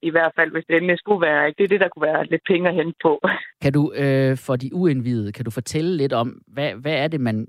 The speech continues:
Speaker 2: kan ende med at bruge på, nu nævner du ting som medicin, vitaminer, øh, foder til en hest?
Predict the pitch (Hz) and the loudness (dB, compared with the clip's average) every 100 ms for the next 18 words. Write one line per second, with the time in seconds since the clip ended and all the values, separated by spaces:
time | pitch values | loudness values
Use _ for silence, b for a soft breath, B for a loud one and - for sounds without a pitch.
0 | - 110 - 135 147 135 104 101 120 135 | -8 -10 -6 -4 -2 0 -2 -2 -2 -2
1 | - 110 104 - 131 117 123 120 101 - | -4 -6 -6 -2 -2 0 0 -2 -4 -12
2 | - - 120 113 107 107 107 110 107 - | -10 -6 -6 -6 -4 -4 -2 -4 -6 -6
3 | 151 123 104 98 107 113 120 117 104 101 | -2 0 0 -4 -4 -2 0 -2 -4 -6
4 | 87 101 - 139 101 - 98 95 101 - | -8 -10 -2 -2 -2 -6 -8 -6 -8 -10
5 | - | -18